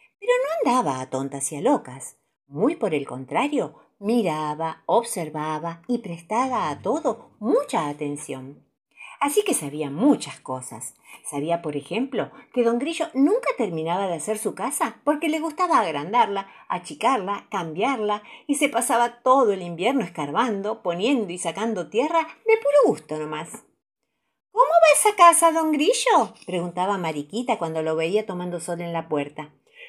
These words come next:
«Esta semana he agrandado el comedor y achicado la despensa», decía don Grillo. Y Mariquita proseguía su camino,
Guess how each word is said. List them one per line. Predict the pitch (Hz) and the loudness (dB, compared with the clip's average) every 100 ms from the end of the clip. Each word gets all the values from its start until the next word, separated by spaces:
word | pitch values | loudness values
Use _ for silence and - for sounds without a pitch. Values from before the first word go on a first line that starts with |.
| - | 2
«Esta | 277 294 - | 4 6 4
semana | - 170 165 254 214 | 4 4 4 6 6
he | |
agrandado | 175 156 160 160 208 202 | 6 6 4 4 6 6
el | 180 | 4
comedor | 175 165 165 277 - | 2 4 4 2 2
y | 262 233 | 0 2
achicado | 214 214 196 - 508 427 | 2 0 0 6 8 8
la | 233 | 6
despensa», | 190 - 160 160 - 165 165 _ _ | 4 2 -2 -2 -2 -4 -6 _ _
decía | 170 175 170 | -16 -10 -8
don | 165 165 | -6 -6
Grillo. | 160 156 170 - _ _ - - | -8 -10 -14 -14 _ _ -14 -2
Y | |
Mariquita | 262 175 147 147 - 262 277 185 147 _ _ - | 0 2 0 -4 -6 -4 0 0 -2 _ _ -6
proseguía | 262 254 202 175 170 | -2 2 2 2 -4
su | 214 | -4
camino, | 180 160 139 131 131 | -4 -4 -4 -6 -12